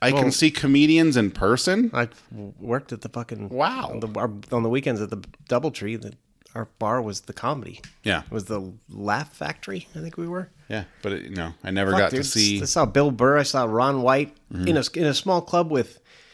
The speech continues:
Speaker 2: that seated seventy people.
Speaker 1: Yeah.
Speaker 2: You know, like, I saw some big fucking names.
Speaker 1: Yeah.
Speaker 2: Louis, Louis fucking was there.
Speaker 1: Yep.
Speaker 2: Like, all these guys working on their shit.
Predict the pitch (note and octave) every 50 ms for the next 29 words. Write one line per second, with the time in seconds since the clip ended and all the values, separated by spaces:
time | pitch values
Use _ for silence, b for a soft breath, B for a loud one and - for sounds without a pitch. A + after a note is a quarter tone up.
0 | b b - C#3 B2+ - - - E3+ D#3+ D3+ B2 A2 A2 - - - - - B2
1 | B2+ C#3 D#3+ D#3 D#3 D3+ D#3+ D#3+ B2+ G#2 - - _ _ - - G2+ - D#3+ -
2 | - - _ _ _ _ _ - B2+ A#2+ A#2 A#2 A#2+ B2 A#2+ A2+ A2 G#2+ - -
3 | - D3+ - - C#4+ D4 C4 D#3+ G#2+ F#2 - - A2 A#2+ B2+ - - - B2 A2+
4 | - - G#2+ G2 G2+ G#2+ B2 B2+ - - - - - - - C3+ D#3 D#3+ D#3 C#3
5 | B2+ C3 C#3+ D#3+ F#3 G3 F3 E3 - - - F3+ F3 - F3+ F3+ F#3 E3 F3+ F3+
6 | F3+ F3+ E3+ E3 - _ _ - - - - - _ - - - B2 D#3 F3 F#3
7 | F3 - - F3 F3 D#3 A#2 G2+ G2 B2 E3 E3+ - G3 F#3+ F#3+ G3 F#3 D#3+ -
8 | - G3+ G3 - -